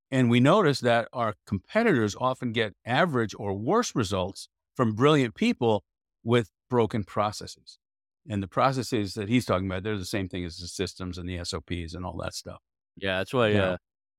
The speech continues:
Speaker 2: once you figure out how to do something right, really well, I like to document it. And, like, 'cause that's one of my problems I have is I prefer, personally,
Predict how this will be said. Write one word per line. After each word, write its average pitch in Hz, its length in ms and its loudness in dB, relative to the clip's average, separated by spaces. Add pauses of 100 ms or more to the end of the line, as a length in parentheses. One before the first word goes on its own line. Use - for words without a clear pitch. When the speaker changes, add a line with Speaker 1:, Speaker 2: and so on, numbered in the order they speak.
(180)
Speaker 2:
once 123 200 0
you 135 80 -4
figure 120 200 0
out 104 60 2
how 101 80 0
to 101 80 -6
do 101 120 -4
something 92 300 -8
right, 90 320 -2 (120)
really 104 260 -4
well, 90 340 -4 (460)
I 104 80 -2
like 104 160 2
to 92 80 -12
document 87 560 -2
it. 78 60 -8
And, 80 100 -12
like, 85 160 -10
'cause - 240 -20 (200)
that's 107 200 -6
one 127 100 0
of 101 80 0
my 90 100 -2
problems 90 500 -2
I 85 120 -4
have 85 260 -2
is 85 220 -10
I 92 140 -10 (120)
prefer, 104 340 -6
personally, 135 480 -2